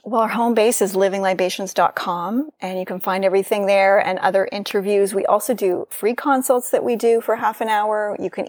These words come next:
email us any question you want, and hopefully we can help you. We take oral care questions, skincare questions. There's other interviews and resources there. And then the books are available anywhere books are sold, and they're also both available on Audible.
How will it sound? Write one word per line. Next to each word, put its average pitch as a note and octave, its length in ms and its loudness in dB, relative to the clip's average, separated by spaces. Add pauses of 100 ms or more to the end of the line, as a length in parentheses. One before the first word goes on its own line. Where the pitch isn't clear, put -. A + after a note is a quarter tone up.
email A3+ 320 2
us G3 180 0 (160)
any C#4 260 4
question A#3 440 0
you A#3 100 2
want, G#3+ 300 0
and G3 100 -6
hopefully G3+ 400 0
we G3 80 -4
can G3+ 160 -8
help F#3+ 240 -4
you. G3+ 140 -2 (280)
We F#3+ 140 -6
take F#3+ 260 -4
oral A#3 240 4
care A3 220 0
questions, G#3 640 -2 (340)
skincare A3 560 0
questions. G3+ 800 -2 (480)
There's G3 260 0
other G#3 240 4
interviews G#3 520 -2
and G3+ 120 -6
resources G3 480 -2
there. G3 220 4
And G#3+ 220 -2
then A3+ 100 0
the A3 80 0
books - 320 0
are G4+ 80 2
available A3+ 560 2
anywhere B3 320 2
books A3+ 240 -2
are G#3+ 60 2
sold, G#3+ 300 0
and G#3+ 120 -2
they're - 160 -2
also G#3 260 0
both G3 280 -2
available F#3+ 420 -2
on F#3+ 160 -4
Audible. F3+ 560 -6